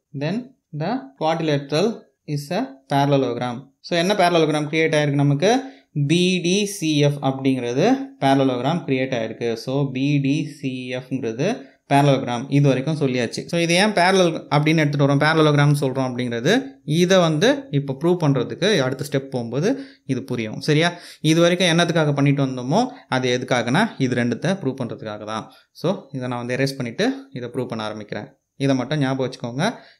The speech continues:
எது? பி டி equal to சி எஃப் and பி டி parallel to சி எஃப். அது ஒண்ணு. டி இ equal to இ எஃப் அப்படிங்கிற விஷயத்தை ஞாபகம் வச்சுக்கோங்க. சரியா? நெக்ஸ்ட் இப்போ என்ன எழுதலாம் அப்படின்னு பார்த்தீங்கன்னா, in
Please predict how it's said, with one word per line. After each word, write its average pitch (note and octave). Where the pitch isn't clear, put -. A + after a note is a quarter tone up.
எது? D3+
பி D3+
டி D#3+
equal C3+
to C3+
சி C#3+
எஃப் A3
and C3
பி C#3
டி C#3+
parallel C3
to C3
சி B2
எஃப். -
அது A#2+
ஒண்ணு. C3+
டி D3+
இ -
equal B2+
to G3+
இ -
எஃப் C3+
அப்படிங்கிற B2
விஷயத்தை A#2+
ஞாபகம் A#2
வச்சுக்கோங்க. A2
சரியா? E3
நெக்ஸ்ட் -
இப்போ F3+
என்ன F3+
எழுதலாம் D#3
அப்படின்னு C#3
பார்த்தீங்கன்னா, A2+
in G3